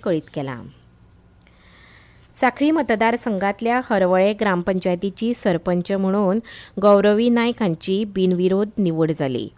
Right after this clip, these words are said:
उपसरपंच पदार देमगो मळीक हांची निवड जाली. पंचायत कार्यालयांत ह्या दोनूय पदां खातीर वेंचणूक प्रक्रिया जाली. नवनाथ आग्रे, प्रताप राणे हांणी वेंचणूक अधिकारी म्हणून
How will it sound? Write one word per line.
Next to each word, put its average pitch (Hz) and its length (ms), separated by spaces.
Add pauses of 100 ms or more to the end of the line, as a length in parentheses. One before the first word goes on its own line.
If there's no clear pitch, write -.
(380)
उपसरपंच 202 640
पदार 226 460
देमगो 202 600
मळीक 208 440
हांची 175 240
निवड 175 260
जाली. 139 340 (580)
पंचायत 233 500
कार्यालयांत 208 580
ह्या 220 120
दोनूय 190 280
पदां 196 340
खातीर 208 240
वेंचणूक 214 400
प्रक्रिया 156 400
जाली. 123 360 (560)
नवनाथ 196 640
आग्रे, 202 500 (560)
प्रताप 202 440
राणे 202 380
हांणी 190 320
वेंचणूक 214 480 (460)
अधिकारी 190 440
म्हणून 185 300